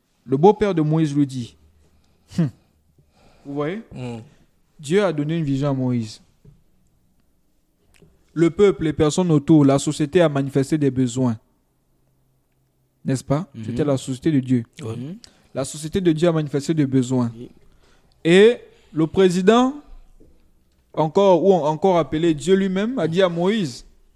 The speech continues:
Speaker 1: Voilà, sois juge sur le peuple. Si le peuple veut me consulter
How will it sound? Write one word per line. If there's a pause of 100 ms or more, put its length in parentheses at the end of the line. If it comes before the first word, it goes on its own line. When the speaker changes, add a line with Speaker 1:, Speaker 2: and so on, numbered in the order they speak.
(400)
Speaker 1:
Voilà, (840)
sois
juge
sur
le
peuple. (1080)
Si
le
peuple
veut
me
consulter